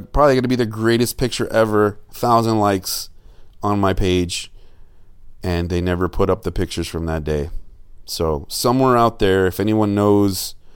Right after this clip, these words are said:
who took pictures for Hyde Bellagio on, like, June twenty-ninth,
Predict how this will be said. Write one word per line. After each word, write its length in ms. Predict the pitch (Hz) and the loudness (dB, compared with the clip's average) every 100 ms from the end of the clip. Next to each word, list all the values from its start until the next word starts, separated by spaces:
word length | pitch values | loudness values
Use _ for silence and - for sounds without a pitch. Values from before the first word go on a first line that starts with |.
| - - | -20 -12
who 140 | - 113 | -2 0
took 280 | - 107 | 0 0
pictures 400 | - 110 - 104 | 0 0 0 -4
for 180 | 101 104 | -4 -2
Hyde 200 | 104 98 | 0 2
Bellagio 800 | 95 98 98 95 95 87 85 85 - - - | 2 4 4 2 2 4 2 0 -8 -20 -8
on, 160 | 92 92 | -4 -2
like, 200 | 85 87 | -2 -2
June 260 | 95 101 | 0 -2
twenty-ninth, 840 | 95 107 98 90 90 85 85 - | 0 0 0 2 0 0 -4 -10